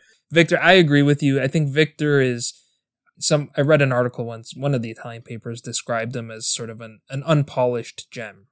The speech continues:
right? Like, he's a little bit rough around the edges still. He's got a bit of a temper, but especially under Spalletti, who's a coach that is known for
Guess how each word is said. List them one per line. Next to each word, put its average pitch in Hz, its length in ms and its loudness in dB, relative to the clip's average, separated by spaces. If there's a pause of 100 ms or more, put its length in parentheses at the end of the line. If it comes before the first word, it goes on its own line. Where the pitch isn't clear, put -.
(140)
right? 113 240 -10
Like, 113 180 -10
he's 120 200 -8
a 135 60 -4
little 190 200 2
bit 160 160 4
rough 139 240 2
around 131 220 2
the 123 140 -6
edges 120 260 -4
still. 127 180 -6
He's 120 140 -8
got 120 140 -6
a 113 40 -8
bit 123 200 -6
of 120 100 -6
a 117 80 -10
temper, 120 720 -16
but 110 180 -10 (460)
especially 143 640 2
under 123 320 -8
Spalletti, 117 800 -8
who's 120 180 -10
a 117 60 -12
coach - 500 -8
that 110 300 -10
is 117 220 -14
known 120 360 -12
for 110 600 -10